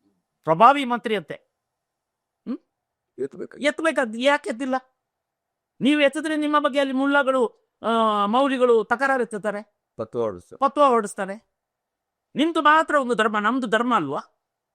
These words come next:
Speaker 1: ನಿಮ್ದು ಮಾತ್ರ ಅಲ್ಲಾಹುದೇ ಏನು, ಆ, ಇವ್ರು ನಮ್ದು ಶ್ರೀರಾಮನೋ ಗಣಪತಿಯೋ ಅಲ್ವಾ?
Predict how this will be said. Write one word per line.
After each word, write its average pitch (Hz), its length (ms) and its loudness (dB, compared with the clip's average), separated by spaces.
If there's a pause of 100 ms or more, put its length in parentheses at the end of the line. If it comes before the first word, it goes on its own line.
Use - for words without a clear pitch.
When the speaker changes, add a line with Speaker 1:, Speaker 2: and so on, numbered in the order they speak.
(840)
Speaker 1:
ನಿಮ್ದು 320 240 -2
ಮಾತ್ರ 294 340 4
ಅಲ್ಲಾಹುದೇ 254 560 2
ಏನು, 220 220 -2 (200)
ಆ, 196 80 -2
ಇವ್ರು 214 220 0
ನಮ್ದು 247 520 0
ಶ್ರೀರಾಮನೋ 233 600 -2
ಗಣಪತಿಯೋ 214 440 -4
ಅಲ್ವಾ? 202 320 0